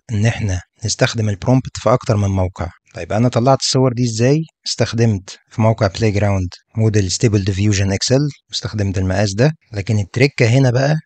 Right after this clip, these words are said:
إن أنت في الكواليتي أند ديتيلز دي هتزود القيمة دي للآخر خالص،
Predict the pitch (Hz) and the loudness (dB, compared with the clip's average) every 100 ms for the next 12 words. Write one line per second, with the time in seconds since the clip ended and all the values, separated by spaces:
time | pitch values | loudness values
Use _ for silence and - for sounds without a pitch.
0 | - 104 110 120 101 95 87 _ - 104 | -4 0 4 4 2 -4 -6 _ -6 -6
1 | - 113 123 110 107 98 98 104 - 127 | 0 2 4 2 0 -2 0 -2 4 4
2 | 120 104 117 160 _ - 110 98 123 123 | 2 -2 -2 -2 _ -6 -4 2 4 6
3 | 120 107 - - _ - - - 123 107 | 4 0 -12 -20 _ -20 -8 4 6 6
4 | 107 120 101 113 - - - 98 90 - | 4 4 4 2 2 -4 -2 -2 -2 -2
5 | - - | -4 -6